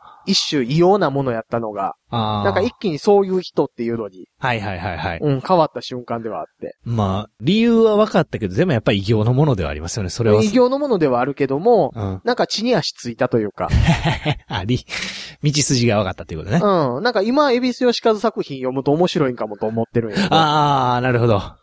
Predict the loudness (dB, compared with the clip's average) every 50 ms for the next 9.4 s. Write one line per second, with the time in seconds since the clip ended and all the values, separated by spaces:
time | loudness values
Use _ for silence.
0 | _ _ -2 0 0 2 2 0 0 -2 -6 -12 -10 -6 -4 -4 -4 -4 -4 -6
1 | -6 -6 -6 -8 -8 -8 -8 -8 -8 -10 -10 -10 _ -6 -4 -4 -4 -4 -6 -8
2 | -8 -10 -10 -12 -12 -12 -12 -14 -14 -20 _ _ _ _ -20 -20 -20 -20 _ _
3 | _ -12 -10 -8 -6 -6 -6 -8 -8 -8 -10 -10 -12 -12 -10 -10 -8 -8 -8 -8
4 | -10 -10 -10 -10 -10 -10 -10 -12 -14 _ _ _ _ -10 -6 -6 -6 -6 -4 -6
5 | -4 -4 -4 -6 -8 _ _ -20 -12 -4 0 2 4 4 4 4 2 0 0 0
6 | 0 -2 -2 -4 -4 -2 -2 0 0 0 0 2 2 2 2 2 0 0 0 0
7 | -2 -2 -2 -4 -4 -6 -4 -4 -2 0 0 0 0 0 -4 -6 -6 -6 -6 -8
8 | -8 -6 -4 -2 -2 -2 -4 -6 _ _ _ _ _ _ -6 -2 0 2 2 2
9 | 0 0 -2 -4 -6 -10 -16